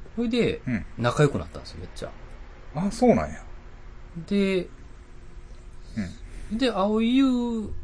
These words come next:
Speaker 2: ん。
Speaker 1: さんが結構、
Speaker 2: うん。うん。
Speaker 1: あの、「山里さんいいね」って言ってて、
Speaker 2: うん。
Speaker 1: で、しずちゃんも、
Speaker 2: うん。「山ちゃんええよ」って言った。
Speaker 1: うん。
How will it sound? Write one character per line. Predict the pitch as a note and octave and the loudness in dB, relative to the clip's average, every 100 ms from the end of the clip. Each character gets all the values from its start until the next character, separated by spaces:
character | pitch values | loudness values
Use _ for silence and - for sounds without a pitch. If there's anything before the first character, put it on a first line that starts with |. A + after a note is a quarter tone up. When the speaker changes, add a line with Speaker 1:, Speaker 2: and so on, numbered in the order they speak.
| - | -2
Speaker 2:
ん。 | A#3+ - - - - - - - - - - - - - - - - - - - | -2 -2 -10 -12 -12 -12 -14 -16 -16 -16 -16 -16 -16 -16 -14 -14 -14 -16 -16 -14
Speaker 1:
さ | - D3 D#3 | -4 0 2
ん | D#3 | 4
が | A3+ D#3 C#3 | 6 6 4
結 | B2+ F#3+ - | -2 -2 0
構、 | B2 F2+ D2+ - | 2 2 0 -4
Speaker 2:
う | C3 | -4
ん。 | |
う | |
ん。 | F#2 - | -4 -6
Speaker 1:
あ | - G#2 | -8 -4
の、 | F#2+ F2 E2+ - | -4 -4 -6 -6
「山 | B2+ B2+ B2+ | 0 4 4
里 | B2+ | 2
さ | - - G#2+ | -2 0 2
ん | F2+ | 2
い | F#2 | 0
い | G2 | 4
ね」 | D#3 | 4
っ | D#3+ | 4
て | - - | -2 -8
言 | F#2+ | -8
っ | |
て | - - | -10 -10
て、 | A2+ B2 - - | -6 -4 -4 -2
Speaker 2:
う | |
ん。 | B2+ E2+ - | -2 -2 -4
Speaker 1:
で、 | F#3+ | 0
し | F3 | 0
ず | F#3 | 0
ち | D#3+ | 0
ゃ | F2+ | 0
ん | F#2 | 2
も、 | B2 - - C3+ | 2 0 -4 -4
Speaker 2:
う | |
ん。 | A2+ - - - - - - - - - - - | -4 -6 -14 -16 -16 -16 -16 -16 -18 -18 -18 -8
「山 | A2 G2 F#2 | -4 -2 -2
ち | E2 | -2
ゃ | |
ん | E2 | -2
え | F2+ | -2
え | F#2+ | -2
よ」 | G2+ | -2
っ | |
て | A2+ | -4
言 | F#2+ | -6
っ | - | -8
た。 | |
Speaker 1:
う | |
ん。 | - | -12